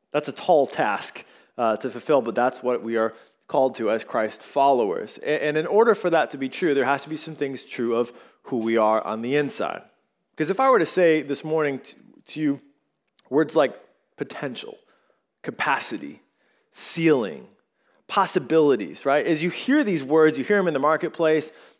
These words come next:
Um, if you've ever done a performance review at work, right, you, you've, they've asked you kinda, "What are your capabilities?" You're measured on your capabilities. How, how well do you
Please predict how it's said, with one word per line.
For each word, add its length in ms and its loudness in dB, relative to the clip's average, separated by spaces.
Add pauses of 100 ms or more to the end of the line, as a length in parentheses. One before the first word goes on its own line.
Um, 160 -4
if 100 -8
you've 140 -2
ever 180 4
done 220 2
a 60 0
performance 500 -2
review 300 0
at 80 0
work, 440 4
right, 200 0
you, 200 -6
you've, 340 -10 (320)
they've 200 -2
asked 400 0
you 160 -2
kinda, 340 0 (220)
"What 120 -4
are 40 -2
your 100 -4
capabilities?" 800 4
You're 120 -2
measured 460 2
on 180 0
your 80 -4
capabilities. 840 0
How, 240 -2
how 200 -4
well 240 2
do 80 -6
you 240 -6